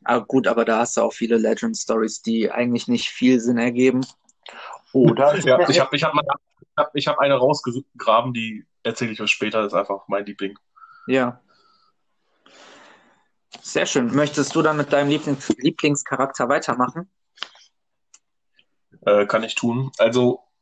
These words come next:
Speaker 3: an oberster Stelle steht bei mir einfach Darth Maul. Surprise, surprise.
Speaker 1: Damit habe ich jetzt grad gar nicht gerechnet. Ich bin auch ein bisschen schockiert. Doppelpunkt groß O.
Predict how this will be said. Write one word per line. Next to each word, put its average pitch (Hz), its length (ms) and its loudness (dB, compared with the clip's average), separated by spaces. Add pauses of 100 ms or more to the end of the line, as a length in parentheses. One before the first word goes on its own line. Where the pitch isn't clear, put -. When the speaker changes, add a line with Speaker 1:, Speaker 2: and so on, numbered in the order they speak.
(960)
Speaker 3:
an 131 120 2
oberster 143 320 2
Stelle 143 280 2
steht 127 160 0
bei 117 100 0
mir 120 120 4
einfach 110 200 2
Darth 113 260 2
Maul. 123 360 0 (1600)
Surprise, 113 560 2
surprise. 135 480 2
Speaker 1:
Damit 185 420 0 (180)
habe 185 160 4
ich 190 80 2
jetzt 185 160 0
grad 185 280 -2
gar 170 180 2
nicht 180 160 -2
gerechnet. 120 400 -2
Ich 123 80 0
bin 196 120 6
auch 175 60 6
ein 160 60 2
bisschen 165 260 -2
schockiert. - 420 2
Doppelpunkt 170 460 2
groß 170 320 0
O. 156 180 4